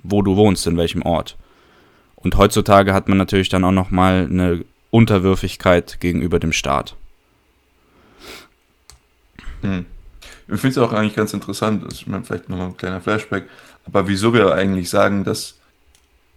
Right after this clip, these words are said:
Speaker 2: die Freiheit eines jeden Individuums so wichtig ist, beziehungsweise die, die, die Unversehrtheit. Und das ist schon darauf, glaub ich, gefußt, dass wir sehr stark darauf gepolt sind, in einer Gesellschaft zu leben und wissen, dass sozusagen wir nur in dieser Gesellschaft überleben. Weil ansonsten,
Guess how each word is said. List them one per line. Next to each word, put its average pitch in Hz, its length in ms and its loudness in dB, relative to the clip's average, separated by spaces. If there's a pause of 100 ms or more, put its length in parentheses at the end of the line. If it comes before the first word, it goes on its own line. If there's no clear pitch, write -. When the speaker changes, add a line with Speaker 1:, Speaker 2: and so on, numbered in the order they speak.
Speaker 2:
die 113 80 -4
Freiheit 104 360 2
eines 98 260 -2
jeden 98 260 -2
Individuums 95 540 -4
so 95 140 -8
wichtig 113 340 -6
ist, - 320 -12 (280)
beziehungsweise 98 440 -2
die, 95 240 -4
die, 92 120 -6
die 90 100 -4
Unversehrtheit. 95 800 -4 (680)
Und 92 520 -4 (720)
das - 260 -6 (320)
ist 127 140 -4
schon 135 180 -2
darauf, 120 260 0
glaub - 160 0
ich, 139 60 -6
gefußt, 147 480 -8
dass 101 160 -4
wir 95 260 -2 (520)
sehr 120 180 2
stark 113 300 2
darauf 101 220 2
gepolt 123 400 2
sind, 95 100 -2
in 95 60 0
einer 95 200 -2
Gesellschaft 95 540 -6
zu 95 100 -8
leben 95 360 -4
und 95 180 -6
wissen, 117 300 0
dass 101 160 -4
sozusagen 95 560 -6
wir 98 100 -4
nur 110 300 -2
in 127 100 4
dieser 95 240 -2
Gesellschaft 95 500 -6
überleben. 90 360 -8
Weil 98 120 -2
ansonsten, 117 540 0